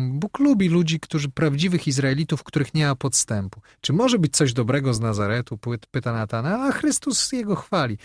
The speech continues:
To mi się podoba, ten człowiek. Jest prawdziwy, jest, e, zadaje, z tym będę miał dobrą relację, e, bo nie jest jakiś zakłamany, nie jest przesłodzony ani przesolony,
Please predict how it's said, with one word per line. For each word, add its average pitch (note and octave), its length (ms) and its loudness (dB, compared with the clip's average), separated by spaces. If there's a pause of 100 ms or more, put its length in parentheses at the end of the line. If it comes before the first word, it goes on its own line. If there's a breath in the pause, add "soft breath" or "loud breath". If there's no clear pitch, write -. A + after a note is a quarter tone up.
(260 loud breath)
To B3 140 2
mi G3+ 100 4
się - 140 0
podoba, C3+ 420 2
ten A2 180 -4
człowiek. G#2+ 360 -2 (360 loud breath)
Jest D3+ 200 2
prawdziwy, G#3 640 2
jest, A#2+ 380 0
e, C3 320 2
zadaje, D3 380 0
z - 120 0
tym B3 200 2
będę E3+ 240 4
miał D#3 160 2
dobrą C3+ 320 2
relację, A2+ 520 -2 (380 loud breath)
e, C3 280 4
bo C3 160 2
nie D#3 160 4
jest C#3 160 0
jakiś B2+ 280 -2
zakłamany, B2+ 640 0
nie B2 100 2
jest B2 140 0
przesłodzony C#3+ 720 2
ani A2+ 180 0
przesolony, C3 760 0